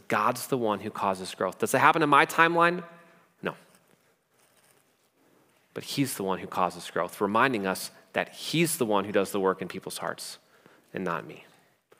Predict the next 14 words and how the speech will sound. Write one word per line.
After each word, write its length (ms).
Don't 240
give 200
up 160
sowing 260
seeds. 480
Well, 80
Paul's 240
mission 240
trip 280
in 180
Thessalonica, 680
yep, 220
it 140
added, 320